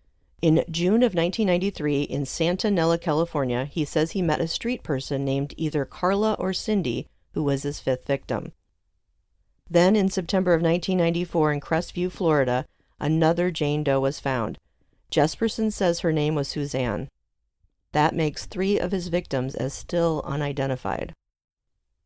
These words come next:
In January nineteen ninety-five, Jesperson gave Angela Surbriz, twenty-one, a ride. She told him she wanted to go see her boyfriend.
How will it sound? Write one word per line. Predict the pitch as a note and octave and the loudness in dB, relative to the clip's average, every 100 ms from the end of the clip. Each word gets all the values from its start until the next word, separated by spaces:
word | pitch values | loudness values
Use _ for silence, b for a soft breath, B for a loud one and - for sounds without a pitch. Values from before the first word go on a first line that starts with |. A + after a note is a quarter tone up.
| _ | _
In | - E3 | -6 -4
January | E3+ F#3 A3+ A3+ A#3 | 0 2 2 2 2
nineteen | F3+ F#3+ - G#3+ | 0 -2 -2 0
ninety-five, | F#3 F#3 G3+ E3 C#3+ C#3+ | 0 -2 -2 0 0 0
Jesperson | C#3 C#3 - G3+ G#3 | -4 -4 -6 -4 -4
gave | F#3 D#3 D#3 | -2 -2 -2
Angela | - C#3 E3 F3+ F#3+ | -4 -4 -4 -4 -6
Surbriz, | - F3 D3+ D3 C#3 C3+ | -4 -6 -4 -4 -4 -6
twenty-one, | - D#3+ F3 E3+ C3+ A#2+ - | -6 -4 -2 -2 -2 -4 -6
a | |
ride. | C3+ C3 A#2 - - _ _ _ _ _ _ _ _ _ _ _ _ | -4 -2 -2 -6 -12 _ _ _ _ _ _ _ _ _ _ _ _
She | - - | -10 -6
told | B3 C4 G#3+ | -2 0 0
him | F#3+ | -2
she | F3+ | -2
wanted | E3+ D#3+ E3 E3 | -2 0 0 -2
to | |
go | E3+ D3+ | -2 -2
see | D3+ D3 | 0 -4
her | C#3+ | -4
boyfriend. | C#3+ C#3+ C#3 - D#2 D#3+ | -4 -2 -4 -6 -8 -10